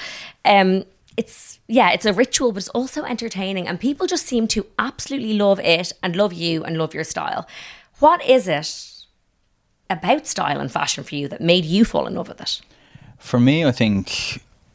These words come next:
Speaker 2: like, no matter how your day is going, no matter how bad it is or how good it is, if you get dressed the way you want to get dressed, um, it completely sets the tone for the day.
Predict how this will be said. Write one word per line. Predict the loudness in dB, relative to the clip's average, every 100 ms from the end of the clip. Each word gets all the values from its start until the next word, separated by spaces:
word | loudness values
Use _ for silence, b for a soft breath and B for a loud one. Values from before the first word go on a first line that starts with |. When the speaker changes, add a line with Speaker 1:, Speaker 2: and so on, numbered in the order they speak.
| _ _
Speaker 2:
like, | -4 -4 -2
no | 4 4
matter | 6 4
how | 4 4 4 0 -4 -4
your | -2
day | 0 0
is | -2
going, | -2 -2
no | -2
matter | -2 -2
how | -2
bad | 2 4 2
it |
is | 0 0
or | 2
how | 0
good | -2 -4
it | -4
is, | -2 -4
if | -4 -4
you | -4 -4 -8 -12 _ -2
get | 0 2
dressed | 0 0 -4 -6
the | -2
way | -2
you | 0
want | 0 0 0
to | -4
get | -6
dressed, | -6 -8 -8 -14 -18 B B B B
um, | 2 4 4 0 -2 -4 -4
it |
completely | 0 0 2
sets | 2 2
the | 2
tone | 0 0
for | -2
the | -4
day. | -2 -2 -4